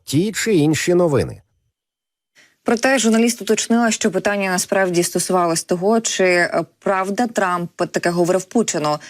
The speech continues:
Speaker 2: і коли це було, якщо взагалі було.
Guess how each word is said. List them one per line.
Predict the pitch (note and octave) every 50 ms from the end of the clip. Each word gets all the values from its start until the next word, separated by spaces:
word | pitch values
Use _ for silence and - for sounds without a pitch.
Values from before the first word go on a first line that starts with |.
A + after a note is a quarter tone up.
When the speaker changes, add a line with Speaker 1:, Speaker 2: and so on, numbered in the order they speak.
| - _ _ -
Speaker 2:
і | - G#3
коли | G3+ - G3 F#3+ F#3
це | E3 - - F3+
було, | E3+ E3 E3+ E3+ F3+ G3 A3+ A#3+ C4 B3+ _ _ -
якщо | - G3 G#3 - - - F#3 E3+ E3+ F3+ - -
взагалі | - F3+ F3 D#3+ F3 D#3+ D3+ D3+ C#3+ D3
було. | C#3+ D#3+ F3+ D#3+ C3+